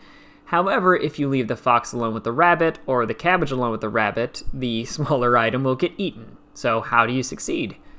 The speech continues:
The key here is to take the rabbit over, and then bring it back after you, <laughs> and then bring it back after you drop off the cabbage. There's no way to succeed and make sure everyone sur-,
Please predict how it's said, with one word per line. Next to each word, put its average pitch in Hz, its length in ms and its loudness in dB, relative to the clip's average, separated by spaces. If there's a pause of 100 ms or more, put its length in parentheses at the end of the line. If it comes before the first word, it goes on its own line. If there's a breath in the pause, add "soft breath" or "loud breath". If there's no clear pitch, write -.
(440 soft breath)
The 185 80 -6
key 285 300 0
here 151 300 2
is 135 160 -4
to - 100 -12
take 123 240 -4
the 120 80 0
rabbit 147 400 4
over, 117 500 4 (140)
and 165 180 0
then 143 180 0
bring 127 260 0
it 113 180 -4
back 139 500 4
after 123 380 4
you, 180 240 -4
<laughs> - 40 -8
and 139 140 -2
then 127 120 0
bring 120 200 0
it 113 160 -4
back 131 340 2
after 123 240 0
you 117 120 -4
drop 113 280 2
off 104 200 -2
the 104 80 -12
cabbage. 123 580 -2 (480 loud breath)
There's 190 240 4
no 202 240 6
way 269 160 4
to 196 160 4
succeed 139 520 -2
and 135 100 -4
make 123 180 0
sure - 260 -4
everyone 117 400 -2
sur-, 110 280 -8